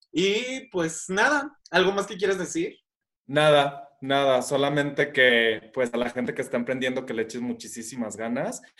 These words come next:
Speaker 2: Eh, muchísimas gracias a ti, Juanjo, por invitarme, por hablar de esto. De verdad espero que les haya, les haya servido, se hayan entretenido. Este, cualquier cosa, contacten. Y ya, pues, esperemos que, que ya esto de covid pase y que todos estemos chido, quédense en casa,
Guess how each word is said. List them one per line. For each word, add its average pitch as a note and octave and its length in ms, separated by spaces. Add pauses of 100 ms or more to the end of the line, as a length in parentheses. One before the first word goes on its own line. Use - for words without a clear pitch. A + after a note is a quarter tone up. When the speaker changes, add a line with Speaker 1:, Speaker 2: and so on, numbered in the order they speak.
(160)
Speaker 2:
Eh, A#2+ 220
muchísimas B2 440
gracias B2 300
a A#2 80
ti, A#2 120
Juanjo, B2 420
por A#2 120
invitarme, A#2 600
por A#2+ 180
hablar G#2+ 280
de A#2+ 180
esto. E3 400 (300)
De A#3+ 100
verdad B2 220
espero B2+ 360
que B2+ 140
les A2+ 280
haya, A#2 680 (140)
les A#2 220
haya A#2 160
servido, B2+ 640
se D#3+ 140
hayan B2 180
entretenido. B2+ 760 (240)
Este, A2 800
cualquier A2+ 400
cosa, B2 240
contacten. C#3+ 880 (340)
Y A#2 360
ya, A2+ 240
pues, - 160
esperemos A3+ 480
que, G2+ 560
que A2 180
ya A2 160
esto A2 200
de A2+ 120
covid G#2+ 320
pase D3 520
y - 60
que A#2 100
todos A#2+ 320
estemos A2+ 540
chido, C#3+ 400
quédense B2+ 380
en A2 120
casa, D#3 520